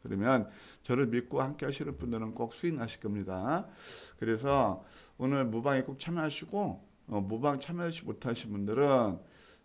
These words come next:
월요일 날부터 아주 급등 후보 종목이 있어요. 황미끼 전략 넘버 파이브,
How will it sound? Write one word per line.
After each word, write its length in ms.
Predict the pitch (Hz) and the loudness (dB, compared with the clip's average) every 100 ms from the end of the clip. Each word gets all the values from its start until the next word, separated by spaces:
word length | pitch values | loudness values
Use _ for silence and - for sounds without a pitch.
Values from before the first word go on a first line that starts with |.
| _ _ _ - | _ _ _ 0
월요일 600 | 95 123 147 143 135 127 | 4 6 6 6 6 6
날부터 1120 | 147 175 175 196 143 113 - - 104 90 87 | 8 8 2 -4 -12 -14 -12 -2 0 0 -2
아주 240 | 107 101 | -4 -4
급등 380 | - 127 - 214 | -6 -10 2 4
후보 420 | 202 - - 175 | 4 2 6 6
종목이 360 | 165 110 107 101 | 6 -2 0 0
있어요. 420 | 90 113 131 - - - _ | -2 2 2 0 -10 -20 _
황미끼 520 | - 185 180 175 196 | -6 0 0 0 -4
전략 380 | 135 101 104 104 | 0 2 4 2
넘버 320 | 87 95 101 | 2 2 2
파이브, 680 | 107 147 147 135 135 180 208 | 0 4 6 6 4 4 2